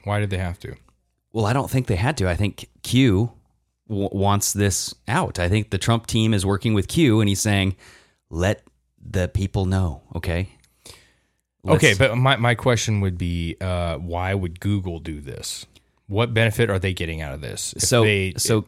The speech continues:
Speaker 2: Google is working with the government, right? Because
Speaker 1: Yes.
Speaker 2: they have the data, they have the context, they have the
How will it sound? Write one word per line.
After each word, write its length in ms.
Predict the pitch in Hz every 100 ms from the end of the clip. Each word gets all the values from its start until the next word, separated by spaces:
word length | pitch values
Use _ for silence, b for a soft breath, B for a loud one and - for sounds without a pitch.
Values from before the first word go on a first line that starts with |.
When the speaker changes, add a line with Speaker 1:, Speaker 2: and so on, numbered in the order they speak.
| - 110 - - 110
Speaker 2:
Google 340 | 101 110 139 135
is 140 | 110
working 320 | 98 101 107
with 100 | 104
the 80 | 101
government, 460 | 95 85 73 80 87
right? 280 | 82 92 -
Because 320 | 90 87 90 82
Speaker 1:
Yes. 80 |
Speaker 2:
they 60 | 95
have 220 | 98 101
the 80 | 104
data, 400 | 92 76 69 85 92
they 180 | 92 95
have 240 | 104 95
the 80 | 92
context, 640 | 95 92 87 90 87 -
they 80 | 92
have 220 | 101 90
the 140 | 87